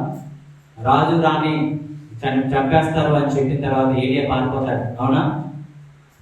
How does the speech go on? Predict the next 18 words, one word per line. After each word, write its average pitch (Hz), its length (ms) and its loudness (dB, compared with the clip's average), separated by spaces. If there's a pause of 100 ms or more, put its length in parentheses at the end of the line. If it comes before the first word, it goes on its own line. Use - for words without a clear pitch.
పారిపోయిన 143 480 4
తర్వాత 135 720 0
దేవుడితో 156 540 2
మాట 143 280 0
అంటాడు, 131 260 -2 (880)
"దేవా, 139 460 2
నీ 143 160 2
కోసం 165 440 2
నేను 160 400 2
ఎంతో 208 760 2
సేవ 156 320 2
చేశాను, 156 500 -2 (500)
ధైర్యంగా 185 640 4
నిలబడి 170 680 2 (400)
నేను 135 540 0 (340)
నీ 156 160 4
కోసం 170 380 2
నిలబడ్డాను." 160 640 0